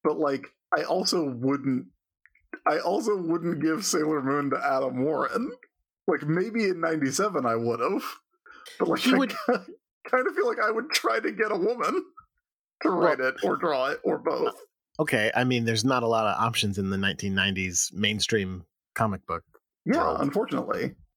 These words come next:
Speaker 2: Um, oh, yeah, I mean,
Speaker 1: You know who would
Speaker 2: Adam's
Speaker 1: do a really good Sailor Moon comic? Naoko
Speaker 2: Who?
Speaker 1: Takeuchi. <laughs>
Speaker 2: Oh, she was around in the nineties.
Speaker 1: Yeah, she's got a great style for it.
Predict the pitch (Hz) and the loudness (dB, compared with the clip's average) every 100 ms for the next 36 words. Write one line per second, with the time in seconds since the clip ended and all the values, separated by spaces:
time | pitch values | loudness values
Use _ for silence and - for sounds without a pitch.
0 | _ - 147 143 - 180 190 226 175 190 | _ 0 0 2 0 0 2 2 4 4
1 | 190 180 494 208 254 240 190 190 175 175 | 6 6 4 2 2 0 0 -2 0 -2
2 | - 180 160 143 143 151 160 170 240 - | 0 0 2 0 0 0 0 0 -2 -6
3 | _ _ _ 156 151 151 131 113 - - | _ _ _ 0 2 2 2 2 0 0
4 | 320 - 208 185 427 - _ - _ _ | -2 -2 -4 -2 -2 -2 _ -20 _ _
5 | - 113 165 226 175 107 90 107 247 302 | -2 2 2 2 2 2 0 2 4 4
6 | 311 147 117 110 104 95 104 180 226 - | 2 2 0 0 2 2 2 2 -2 -10
7 | _ _ _ - 302 285 277 330 - 196 | _ _ _ -6 -2 0 0 0 0 0
8 | 185 - - - - - | 0 -2 -2 -2 -2 -2